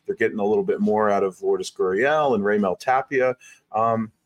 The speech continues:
Matt Chapman's starting to hit the ball. So now this is the team we thought we were going to get, I think.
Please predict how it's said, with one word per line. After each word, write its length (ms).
Matt 240
Chapman's 440
starting 260
to 60
hit 180
the 60
ball. 460
So 440
now 680
this 180
is 100
the 60
team 220
we 100
thought 220
we 80
were 120
going 220
to 60
get, 240
I 60
think. 180